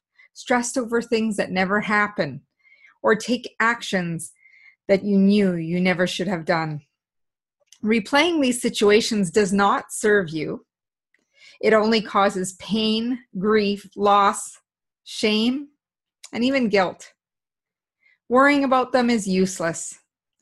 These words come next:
People often think that worrying about something gives them some power to control the situation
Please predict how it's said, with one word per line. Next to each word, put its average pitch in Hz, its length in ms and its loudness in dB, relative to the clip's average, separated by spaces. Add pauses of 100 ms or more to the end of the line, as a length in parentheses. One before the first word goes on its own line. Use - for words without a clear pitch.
(160)
People 254 260 2
often 240 440 2
think 233 360 0
that - 180 -2
worrying 196 580 2
about 202 300 2
something 180 420 -4
gives 202 220 -2
them 202 180 -2
some 190 320 -4
power 208 520 2
to - 120 -10
control 185 400 -2
the 185 80 0
situation 190 840 -4